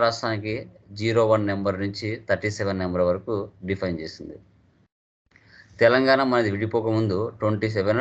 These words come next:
ట్వంటీ ఎయిట్ ఉన్నింది. ఇప్పుడు వి-, విడిపోయిన తర్వాత లక్షద్వీపులతో కలిపి లాస్ట్ నెంబర్లు వచ్చేసాయమంటే. So, అది హెచ్ఎస్ఎన్ అంటే Harmonized System of Human Culture అంటారు. ఇది ప్రతి ఐటెం,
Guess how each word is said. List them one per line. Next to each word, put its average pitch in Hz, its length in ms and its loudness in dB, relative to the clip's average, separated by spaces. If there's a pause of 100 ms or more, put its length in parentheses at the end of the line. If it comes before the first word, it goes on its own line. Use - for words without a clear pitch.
ట్వంటీ 95 260 0
ఎయిట్ 90 140 0 (100)
ఉన్నింది. 82 280 -4 (200)
ఇప్పుడు 107 260 -2
వి-, 107 200 4
విడిపోయిన 117 420 4
తర్వాత 113 280 6 (200)
లక్షద్వీపులతో 101 680 0
కలిపి 104 200 -2 (100)
లాస్ట్ 98 300 2
నెంబర్లు 101 320 -2
వచ్చేసాయమంటే. 80 600 -8 (960)
So, - 80 2 (100)
అది 87 140 -6 (600)
హెచ్ఎస్ఎన్ 127 460 -2
అంటే 123 180 -4 (460)
Harmonized 110 560 -2 (100)
System 95 240 -10 (100)
of 110 60 -4 (160)
Human 87 300 -6
Culture 82 320 -4
అంటారు. 78 260 -10 (600)
ఇది 131 140 -4 (120)
ప్రతి 110 280 2 (160)
ఐటెం, 110 220 0